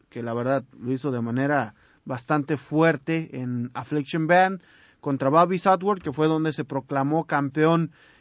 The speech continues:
eh, de las doscientas cinco libras, y donde yo dije, "Bueno, ya de perdida, si haz-,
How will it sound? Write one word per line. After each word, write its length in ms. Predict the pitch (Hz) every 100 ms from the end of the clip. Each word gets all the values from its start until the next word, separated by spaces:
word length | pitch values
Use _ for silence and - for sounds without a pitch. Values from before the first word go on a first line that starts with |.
| -
eh, 220 | 131 135
de 140 | 131
las 160 | 135 135
doscientas 420 | 127 123 160 151
cinco 280 | 170 156 160
libras, 400 | 160 165 185 -
y 80 | 135
donde 340 | 135 131 127
yo 160 | 127 143
dije, 280 | 139 135 123
"Bueno, 420 | 147 170 165 143
ya 220 | 156 165
de 140 | 160
perdida, 420 | 143 135 131 160 143
si 240 | - 151
haz-, 300 | 151 165 -